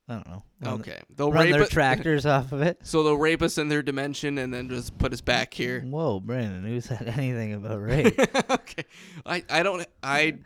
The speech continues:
Speaker 1: I
Speaker 2: wouldn't have any consent for mantis man sex at all.
Speaker 1: What I'm saying is
Speaker 2: I'm
Speaker 1: you
Speaker 2: saying if it was, it happened to me, it would be rape 'cause I wouldn't say yes.
Speaker 1: Yeah.
Speaker 2: What?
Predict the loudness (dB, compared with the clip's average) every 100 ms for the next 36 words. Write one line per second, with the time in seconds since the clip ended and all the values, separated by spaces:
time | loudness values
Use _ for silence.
0 | _ -10 -2 2 4 2 0 0 -2 -2
1 | -6 -6 -8 -8 -10 -8 -8 -10 _ _
2 | -6 -6 -4 -8 -8 -8 -8 -8 -6 -6
3 | -8 -16 -18 -20 -20 _ -10 -4 0 0
4 | 0 -6 -20 _ -14 -12 -10 -6 -4 -4
5 | -4 -2 0 2 0 -2 -6 -8 -8 -10
6 | -8 -6 -8 -10 -12 -10 -10 -14 -14 -12
7 | -12 -14 -16 -18 -16 -18 -18 -18 -18 -18
8 | -20 -20 -20 _ _ _ _ _ _ _
9 | -14 -12 -12 -18 _ _ _ _ _ _
10 | _ _ _ -8 -8